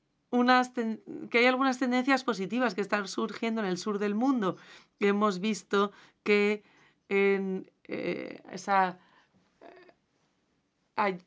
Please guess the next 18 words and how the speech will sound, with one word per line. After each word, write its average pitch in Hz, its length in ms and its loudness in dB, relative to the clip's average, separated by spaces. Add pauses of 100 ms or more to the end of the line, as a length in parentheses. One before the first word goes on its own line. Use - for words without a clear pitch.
(140)
cooperación 214 680 -2
sur-sur 226 640 -4
está 202 880 -2
volviéndose 214 560 -2
más 214 180 -4
esencial 196 460 -6
que 196 120 -4
nunca 220 440 -2 (760)
y 233 380 -4
que 208 480 0 (320)
el 196 140 -4
sur 240 200 0
del 262 140 -2
mundo 254 380 0
ha 226 80 4
empezado 240 720 -2 (380)
a 202 220 4
cooperar 196 580 0